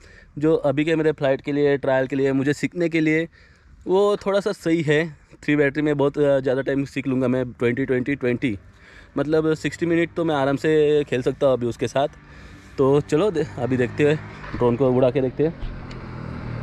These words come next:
तो चलो फटाफट अपने ड्रोन को असेंबली कर लेते हैं। गिम्बल प्रोटेक्टर भी निकालना ज़रूरी है, <laughs> वो पहले निकाल लेता हूँ, नहीं तो उसकी वजह से बहुत बार एक्सीडेंट हो जाते हैं ड्रोन के।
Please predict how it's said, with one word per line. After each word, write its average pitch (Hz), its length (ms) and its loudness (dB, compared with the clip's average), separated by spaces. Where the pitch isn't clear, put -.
तो 147 80 -2
चलो 165 260 0
फटाफट 139 360 0
अपने 135 200 0
ड्रोन 127 280 0
को 127 440 2
असेंबली 113 320 -4
कर 123 200 0
लेते 110 300 -2
हैं। 123 120 -8
गिम्बल 127 260 -2
प्रोटेक्टर 117 420 -2
भी 117 100 -2
निकालना 110 380 -2
ज़रूरी 98 420 -2
है, 101 160 -2
<laughs> - 60 -10
वो 127 260 0
पहले 120 280 -4
निकाल 113 260 -4
लेता 107 220 -4
हूँ, 120 240 -10
नहीं 110 140 -6
तो 113 140 -2
उसकी 113 220 -6
वजह 123 160 0
से 123 340 0
बहुत 110 200 -2
बार 113 200 -2
एक्सीडेंट 107 400 -2
हो 107 100 0
जाते 104 200 -2
हैं 98 80 -2
ड्रोन 95 180 -4
के। 107 160 -8